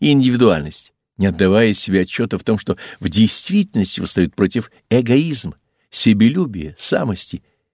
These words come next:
и всех ярко выраженных отрицательных свойств человеческой личности. Творчество Шекспира, Толстого неповторимо и индивидуально.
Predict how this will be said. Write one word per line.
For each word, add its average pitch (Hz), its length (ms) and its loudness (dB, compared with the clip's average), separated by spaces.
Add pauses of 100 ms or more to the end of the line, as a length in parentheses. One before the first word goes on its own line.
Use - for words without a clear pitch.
(100)
и 98 100 2
всех - 280 0
ярко 104 320 2
выраженных 101 500 2
отрицательных 101 640 -2
свойств - 460 -2 (200)
человеческой - 540 0
личности. - 540 -10 (840)
Творчество 92 520 0
Шекспира, 101 840 0
Толстого 95 560 -2 (260)
неповторимо 98 720 4
и 104 140 6
индивидуально. 104 640 0